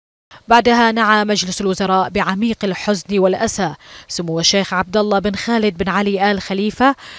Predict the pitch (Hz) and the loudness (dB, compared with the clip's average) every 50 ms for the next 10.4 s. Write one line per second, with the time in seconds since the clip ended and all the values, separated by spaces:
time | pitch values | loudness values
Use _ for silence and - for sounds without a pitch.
0 | - - - 127 117 127 165 165 - 190 180 175 190 208 185 - 202 190 - 208 | -18 -14 -12 -10 -8 -6 -6 -4 -2 -2 -2 0 0 0 0 0 0 -2 -2 -4
1 | 202 - 220 220 190 196 190 190 185 190 190 - - - 202 202 202 185 185 180 | -2 0 0 0 2 2 0 0 0 0 2 2 2 2 0 0 0 -2 -2 -4
2 | 180 185 - - 202 185 180 196 180 - 185 180 - - 233 214 208 180 165 180 | -4 -4 -4 -2 -2 -2 -2 -2 -2 0 -2 0 0 -2 -2 0 0 0 0 0
3 | 180 190 196 196 185 190 180 196 185 196 208 180 156 - - - - - - - | 2 2 0 0 0 -2 -2 -2 -2 0 0 -2 -2 -6 -10 -18 -20 -20 -20 -20
4 | - - - - 120 135 143 151 165 156 165 175 175 220 214 - - 208 190 185 | -20 -20 -14 -8 -6 -4 -4 -2 0 0 0 0 0 0 -2 0 0 0 0 0
5 | 185 190 196 214 214 185 185 180 175 185 190 185 226 - - - 185 170 156 131 | 0 0 -2 -2 -2 0 0 0 2 2 2 2 0 -2 -2 -4 -2 -2 -4 -6
6 | - 143 - - - - - - - - - 143 135 156 175 - - 214 196 - | -8 -12 -16 -18 -20 -20 -20 -20 -20 -14 -10 -4 -2 0 0 0 0 0 0 2
7 | 214 202 202 202 214 214 - 214 202 - 220 214 208 202 - 240 226 - 220 202 | 0 0 2 0 0 0 0 -2 -2 0 0 0 0 0 0 -2 -2 -2 -2 -2
8 | - 208 - - 208 175 208 208 226 247 - 196 165 180 180 170 165 180 196 196 | -2 -2 -2 -4 -2 -2 0 0 2 2 0 0 0 0 0 0 0 -2 -2 -2
9 | - - 214 196 - - 196 - - 220 220 240 185 196 202 190 156 208 196 175 | -2 -4 -4 -4 -2 -4 -4 -4 -2 -2 -2 0 2 2 2 2 2 0 2 2
10 | 220 233 175 196 196 202 220 180 | 2 2 2 0 0 0 -2 -2